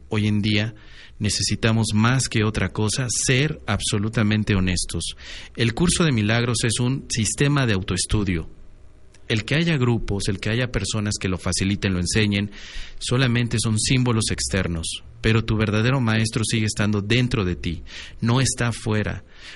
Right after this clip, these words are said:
Cualquier persona que esté afuera y te diga que es tu maestro, tienes que recordar que es otro símbolo de tu mente. Es más, recuerda, el ego tiene muchos distractores.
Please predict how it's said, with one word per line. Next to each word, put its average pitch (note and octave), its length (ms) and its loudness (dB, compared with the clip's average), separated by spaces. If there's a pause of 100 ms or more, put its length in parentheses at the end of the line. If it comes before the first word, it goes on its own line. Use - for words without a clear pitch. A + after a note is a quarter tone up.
Cualquier A2+ 560 0
persona A2 460 2
que - 100 -6
esté G2 220 -2
afuera G2 360 0
y F2+ 60 -2
te F2 160 -2
diga G#2+ 400 2
que F#2 220 -2
es F#2+ 120 -2
tu G2 120 -4
maestro, F#2+ 640 0
tienes A2 500 0
que - 140 -2
recordar G2 720 -2
que F#2+ 160 -2
es F#2 80 -2 (140)
otro B2+ 340 0
símbolo A2 500 0
de F2+ 120 0
tu F#2 120 -4
mente. F#2+ 360 0
Es F#2+ 120 -2
más, G2+ 200 0 (440)
recuerda, G#2 420 0
el G2 140 2
ego D3 460 0
tiene A#2+ 240 2
muchos C#3+ 320 2
distractores. G2+ 640 -2